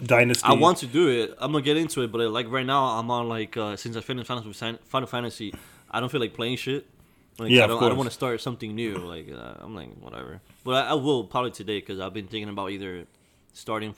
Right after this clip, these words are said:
Speaker 2: Persona five or continuing Persona five Ro-, Royale, what, Royal, whatever you wanna call it.
Speaker 1: Yeah.
Speaker 2: And M L B The Show. Uh, but yeah, uh, I saw you a-, after your little,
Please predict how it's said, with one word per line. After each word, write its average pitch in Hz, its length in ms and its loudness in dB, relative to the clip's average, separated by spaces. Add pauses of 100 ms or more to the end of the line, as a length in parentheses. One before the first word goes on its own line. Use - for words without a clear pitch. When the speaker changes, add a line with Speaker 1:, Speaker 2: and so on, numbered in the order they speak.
(100)
Speaker 2:
Persona 107 300 -10
five 101 520 -8
or 85 160 -10
continuing 104 400 -14
Persona 98 320 -14
five 92 260 -8
Ro-, 98 240 -10
Royale, 98 380 -12
what, 95 260 -18
Royal, 101 260 -8
whatever 101 220 -12
you 98 80 -14
wanna 95 140 -16
call - 160 -16
it. - 80 -20 (160)
Speaker 1:
Yeah. 110 320 2
Speaker 2:
And 95 100 -10
M 110 60 -6
L 107 60 -8
B 104 100 -8
The 101 80 -8
Show. 101 260 -10 (1040)
Uh, 98 320 -6
but 107 120 -6
yeah, 107 120 -6 (380)
uh, 110 340 0 (420)
I 110 80 -4
saw 143 300 2
you 131 640 -2 (100)
a-, 110 200 -2
after 120 240 -2
your 113 280 0
little, 127 320 0